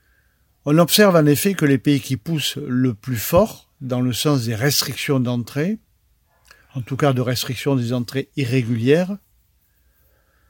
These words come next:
sont ceux-là même qui se sont montrés dans le passé les plus accueillants et les plus efficaces en matière d'intégration de migrants,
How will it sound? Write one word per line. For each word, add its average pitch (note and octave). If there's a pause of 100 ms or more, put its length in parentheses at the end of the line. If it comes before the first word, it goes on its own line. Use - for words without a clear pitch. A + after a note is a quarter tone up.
(360)
sont D#3
ceux-là D#3+
même G3
qui C#3+
se G#2+
sont C#3+
montrés C#3+
dans B2+
le B2+
passé E3+ (1160)
les C3+
plus F3
accueillants E3 (160)
et E3
les D3+
plus G3
efficaces C#3 (800)
en C3+
matière C#3
d'intégration C3+
de B2+
migrants, A#2